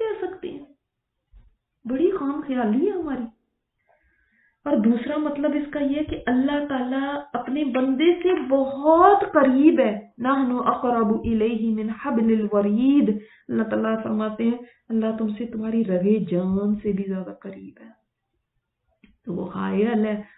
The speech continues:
बंदे और उसके दिल के दरमियान। बंदे के दिल क्या सोचता है, इससे पहले कि उसको पता चले, वो अल्लाह को पहले ही पता है।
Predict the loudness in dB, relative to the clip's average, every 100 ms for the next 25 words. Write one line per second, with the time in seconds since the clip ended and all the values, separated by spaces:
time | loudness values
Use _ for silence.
0 | -6 -2 0 2 2 0 -4 -6 -6 -6
1 | -6 -8 -10 -10 -10 -12 -18 _ _ _
2 | _ -20 -20 _ _ _ _ _ _ _
3 | _ _ -8 -4 -2 -2 -2 -2 0 0
4 | 0 -2 -4 -4 -2 -2 -2 -2 -2 0
5 | -2 -2 -2 -2 0 -2 -2 -2 -2 0
6 | 0 -2 0 0 2 4 4 2 -4 _
7 | -4 0 2 0 -4 -4 -2 -2 -2 -6
8 | -10 -14 -16